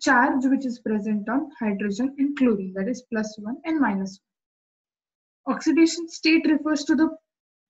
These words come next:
per atom, the charge per atom of all the atoms of same kind in a compound. For example, in F E C L three, that is ferrous chloride, the oxidation number of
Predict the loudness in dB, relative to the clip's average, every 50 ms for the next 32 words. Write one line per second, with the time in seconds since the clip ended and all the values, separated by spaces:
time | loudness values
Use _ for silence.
0 | _ _ 0 2 4 4 4 2 0 0 0 0 0 0 0 2 2 2 2 -2
1 | -6 _ _ _ _ _ _ -6 -2 -2 -2 -2 -4 -8 -10 _ 2 2 4 4
2 | 4 4 2 0 -4 -4 0 2 2 2 2 0 0 0 0 0 2 2 -2 -4
3 | -4 -10 _ _ 2 4 4 4 6 6 6 4 4 2 2 2 2 2 2 -2
4 | -2 -2 0 0 2 2 2 0 0 -2 -2 -2 -2 -4 -6 -6 -4 -4 -4 -2
5 | -4 -6 -6 -6 -4 _ 2 2 2 2 0 -6 -10 -12 _ _ _ _ _ _
6 | _ _ _ _ _ _ _ _ _ _ 2 2 4 4 4 2 2 2 0 0
7 | 0 -2 -2 -6 -6 -8 -10 _ _ _ _ _ _ _ _ _ _ _ _ _
8 | _ _ _ _ _ _ _ 4 6 6 6 4 2 -6 _ _ _ 0 0 4
9 | 6 6 6 6 4 2 2 4 2 0 -2 -6 -8 -8 -10 -10 -12 _ -4 -4
10 | -2 0 0 0 0 -2 -10 _ _ _ _ _ _ _ _ _ _ _ _ _
11 | _ _ 2 4 4 4 2 0 0 0 2 2 2 2 0 -4 -4 -6 -8 -12
12 | _ _ _ _ _ -2 -2 0 0 0 -2 -2 -8 -14 _ _ _ -6 -6 -6
13 | -6 0 2 4 4 6 4 4 2 -2 -2 0 2 2 4 4 2 0 -4 -4
14 | -6 -6 -6